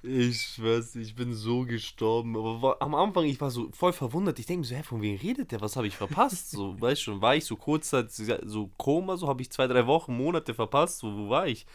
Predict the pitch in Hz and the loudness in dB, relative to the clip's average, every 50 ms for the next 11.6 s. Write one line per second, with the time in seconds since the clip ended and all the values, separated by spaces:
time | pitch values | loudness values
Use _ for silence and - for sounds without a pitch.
0 | - - - - - - - 117 113 110 113 127 135 131 117 117 113 117 151 190 | -20 -20 -20 -20 -12 -2 0 2 2 2 4 4 4 4 6 6 6 6 6 4
1 | 196 160 135 127 120 131 127 - 127 110 113 113 107 - 107 101 - - 107 95 | 2 2 0 2 4 4 4 4 2 -2 0 -2 0 0 0 -2 -2 -2 -6 -4
2 | - 95 92 92 95 - - - - - - - - - - - 110 123 131 123 | -2 -2 -2 -2 -4 -6 -14 -14 -16 -20 -20 -20 -18 -14 -10 -4 -2 0 0 0
3 | - - 110 107 117 123 127 - - 120 107 - - 98 101 - - - - - | -2 -6 -2 2 4 2 2 2 -2 -10 -10 -6 -4 -4 -4 -4 -6 -12 -16 -16
4 | - - - - - - - - - 117 113 - 120 117 120 117 110 - - 117 | -20 -20 -20 -20 -20 -20 -20 -12 -10 -10 -8 -6 -4 -2 -2 -2 -2 -4 -8 -6
5 | 104 101 101 104 104 104 104 101 101 104 101 101 - - - - - - - _ | -6 -4 -4 -4 -4 -4 -6 -6 -6 -8 -12 -12 -16 -20 -20 -20 -20 -20 -20 _
6 | - - - - - 143 - - _ _ - - 139 117 110 104 - - 107 - | -20 -16 -12 -8 -8 -8 -10 -12 _ _ -8 -6 -4 -4 -6 -8 -10 -14 -14 -12
7 | - 110 101 101 - - - 110 104 - - - - - - 127 135 131 131 123 | -10 -10 -10 -10 -12 -12 -14 -14 -14 -16 -18 -20 -20 -16 -6 0 4 4 4 4
8 | 120 - - - _ - - _ - - - _ - - _ _ _ - - - | 4 -2 -8 -18 _ -20 -20 _ -20 -20 -20 _ -20 -20 _ _ _ -20 -20 -20
9 | - - - - _ _ - _ _ _ _ _ - - _ - 139 123 - - | -18 -18 -18 -18 _ _ -20 _ _ _ _ _ -20 -16 _ -4 -4 -4 -2 -2
10 | 208 220 - - 180 160 143 143 151 170 196 185 151 - - 175 190 226 247 - | -4 -4 -2 0 0 2 4 4 4 2 2 0 -2 0 2 0 2 0 0 -6
11 | - - - _ - - 120 127 143 147 - | -10 -20 -20 _ -4 -2 0 0 0 0 -2